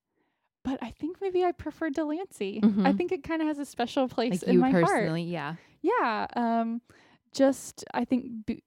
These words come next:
Speaker 1: because I said I, I feel like, um, just having followed Molly's blog through that time, um, having read a previous book of hers, and then having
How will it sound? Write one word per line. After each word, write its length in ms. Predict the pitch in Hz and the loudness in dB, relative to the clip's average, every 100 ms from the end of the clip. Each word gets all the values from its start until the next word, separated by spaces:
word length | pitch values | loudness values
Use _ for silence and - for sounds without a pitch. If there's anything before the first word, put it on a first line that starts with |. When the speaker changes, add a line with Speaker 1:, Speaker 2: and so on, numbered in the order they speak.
| 247 233 | -12 -8
Speaker 1:
because 400 | 226 240 233 226 | -4 0 0 0
I 60 | 220 | -2
said 380 | - 208 208 | -2 -2 0
I, 180 | 196 202 - | 0 -4 -2
I 100 | 208 | -4
feel 380 | - 220 208 202 | 0 0 0 0
like, 420 | 190 190 202 - | -2 -4 -6 -8
um, 560 | 214 196 185 190 196 196 - _ - - _ _ | -6 -4 -2 -4 -6 -8 -12 _ -20 -20 _ _
just 300 | 226 208 - | 0 0 -2
having 320 | 214 196 196 | -4 -4 -6
followed 500 | - 233 226 233 226 | -2 0 4 4 4
Molly's 440 | 220 190 190 196 - | 0 -4 -6 -6 -8
blog 360 | 220 285 285 | -2 2 0
through 200 | - 277 | 0 0
that 200 | 269 262 - | 2 -2 -4
time, 680 | 254 254 247 240 240 240 - - _ _ | -2 0 0 0 0 -2 -4 -20 _ _
um, 520 | 214 196 190 190 190 - _ - - _ _ _ | -6 -4 -6 -6 -10 -14 _ -20 -20 _ _ _
having 720 | 220 220 208 208 202 196 202 | -8 -6 -2 -2 -4 -8 -4
read 200 | 214 214 | 0 2
a 40 | 208 | 0
previous 500 | - 226 196 190 - | -2 -2 -2 -4 -6
book 360 | - 247 - - | -4 -4 -4 -8
of 140 | 247 226 | -6 -4
hers, 680 | 247 226 220 220 220 226 - _ _ _ | -2 0 0 0 -2 -4 -12 _ _ _
and 140 | 214 202 | -4 -2
then 140 | 202 | -4
having 300 | 190 185 | -8 -14